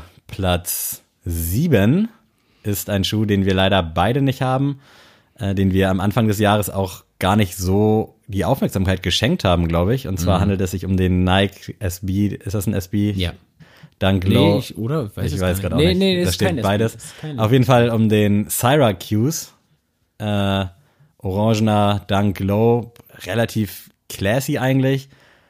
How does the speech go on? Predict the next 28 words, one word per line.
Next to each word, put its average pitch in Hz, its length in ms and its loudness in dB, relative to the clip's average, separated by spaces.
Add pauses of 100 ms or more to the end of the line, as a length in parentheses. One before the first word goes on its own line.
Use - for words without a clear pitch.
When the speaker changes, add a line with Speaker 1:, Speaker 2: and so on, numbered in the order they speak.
(240)
Speaker 1:
aber 104 340 2
doch 113 400 -2
ziemlich, 135 500 0
ziemlich 120 280 -2
geil. 101 320 0
Kam 98 260 -2
damals 107 320 0
mit 104 100 -4
dem 107 120 0
Kentucky 110 480 -4
raus 127 220 0
in 107 180 -2
so 98 60 -2
einem 95 220 -2
Dunkelblau. 143 680 0
Speaker 2:
Mhm. 135 100 -12 (460)
Speaker 1:
Finde 117 200 2
ich - 100 -4
auch 127 240 0
stark, 120 580 0
aber 104 380 0 (100)
der 98 140 0
Syracuse 104 1300 0
ist - 420 -10 (120)
einfach 95 380 -4 (920)
unfassbar 104 560 0
jetzt 87 160 0
so 90 300 0